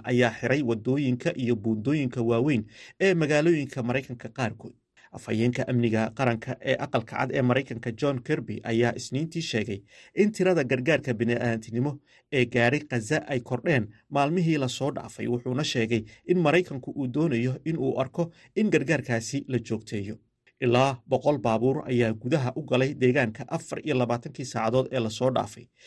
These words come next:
Kirby ayaa sidaasi u sheegay M S N B C oo ah warbaahin laga leeyahay dalkan Maraykanka, taasoo wadarta guud ka dhigaysa laba kun oo baabuur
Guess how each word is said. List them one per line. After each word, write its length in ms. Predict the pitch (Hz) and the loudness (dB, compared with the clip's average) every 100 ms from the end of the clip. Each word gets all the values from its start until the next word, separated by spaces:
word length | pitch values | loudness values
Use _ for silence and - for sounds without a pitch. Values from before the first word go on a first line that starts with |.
| - - | -20 -10
Kirby 280 | - 123 117 | 0 2 2
ayaa 240 | 123 120 110 | 4 4 2
sidaasi 400 | 139 120 113 - | 0 -2 -2 -6
u 100 | 156 | -4
sheegay 380 | 127 117 127 123 - - _ - | 0 2 0 -2 -12 -20 _ 2
M 200 | 202 190 | 4 2
S 160 | 175 | 0
N 120 | 165 | -4
B 160 | 135 147 | -2 -4
C 180 | - 143 | -2 0
oo 120 | 135 | 0
ah 100 | 127 | 0
warbaahin 380 | 127 117 127 151 | 0 0 0 0
laga 160 | 127 135 | 0 0
leeyahay 260 | 123 110 | 0 0
dalkan 320 | 123 123 - 110 | -2 -4 -4 0
Maraykanka, 440 | 117 127 110 - - | 0 -2 -10 -16 -12
taasoo 320 | 104 104 120 113 | -10 -2 0 2
wadarta 320 | 127 123 117 | 2 0 -6
guud 220 | 110 123 | -4 -4
ka 100 | 151 | -4
dhigaysa 340 | 127 120 120 123 | 0 0 0 0
laba 260 | 113 143 | 2 0
kun 280 | 151 160 165 | -2 -4 -4
oo 160 | - 120 | 2 2
baabuur 440 | 117 113 117 147 | 2 -2 0 0